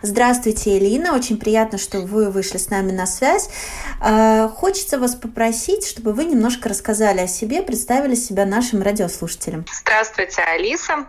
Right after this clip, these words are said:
Speaker 2: Очень приятно, что вы связались со мной, то, что вы меня пригласили поучаствовать в этом. Здравствуйте, слушатели. И я постараюсь максимально помочь вам,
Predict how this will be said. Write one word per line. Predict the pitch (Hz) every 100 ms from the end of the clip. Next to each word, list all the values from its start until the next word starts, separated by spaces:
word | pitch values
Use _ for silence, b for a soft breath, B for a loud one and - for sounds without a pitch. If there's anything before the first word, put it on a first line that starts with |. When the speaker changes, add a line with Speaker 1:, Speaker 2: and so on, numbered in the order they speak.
| -
Speaker 2:
Очень | 233 233 220
приятно, | 220 214 220 208
что | - - 185
вы | 220
связались | 226 208 190 170 170 190 262
со | - 302
мной, | 294 277
то, | 208
что | - 196
вы | 196
меня | 190 180 180
пригласили | - 196 185 185 180 196 175
поучаствовать | - 170 175 - 147 147 - 226 262
в |
этом. | 302 302 302 320 B B B B B B _ -
Здравствуйте, | - 220 233 202 196 -
слушатели. | - 180 165 - 247 - 294 302 302 302 B B B B _ _ -
И | 214 226 226 208
я | 220 226
постараюсь | 226 - 214 285 -
максимально | 214 - 214 208 208 190 185
помочь | - 185 190 247 339 -
вам, | 208 220 277